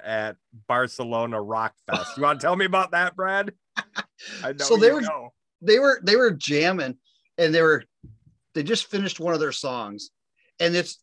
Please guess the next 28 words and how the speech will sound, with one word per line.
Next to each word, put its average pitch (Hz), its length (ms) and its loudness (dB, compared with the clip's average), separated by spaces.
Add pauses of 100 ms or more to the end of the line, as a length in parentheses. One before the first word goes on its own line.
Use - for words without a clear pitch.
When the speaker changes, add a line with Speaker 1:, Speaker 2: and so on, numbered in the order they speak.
Speaker 2:
the 143 140 -2
Barcelona 196 520 -4 (1040)
concert 170 480 -6
thing 120 180 -4
was, 120 220 -6
uh, 113 240 -8
double 160 260 4
stages. 131 640 -6 (460)
So 170 220 4
the 139 100 -2
stage 196 460 -2
next 180 240 -2
to 135 120 -8
him 117 200 -6 (260)
was 123 200 -6
Judas 143 340 0
Priest 127 400 -6
warming 107 300 -4
up, - 160 -10 (500)
and 135 400 0
the 123 80 -4
guitar 185 560 -2
tech 113 320 -4 (1300)
is 165 160 0
o-, 190 220 -2
is 160 260 -2
over 175 320 0
there, 90 300 -8